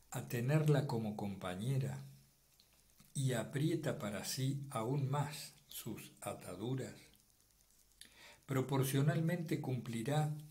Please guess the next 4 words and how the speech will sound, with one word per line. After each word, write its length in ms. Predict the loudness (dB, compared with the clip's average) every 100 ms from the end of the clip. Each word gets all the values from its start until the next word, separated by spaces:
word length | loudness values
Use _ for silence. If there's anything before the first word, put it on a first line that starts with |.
| -2
más 460 | 2 2 0 -6 -8
rápidamente 1200 | -4 2 2 2 -2 -4 -2 -2 -2 -4 -10 -16 -18
el 200 | -8 -8 -6
camino 520 | -8 -4 -4 -6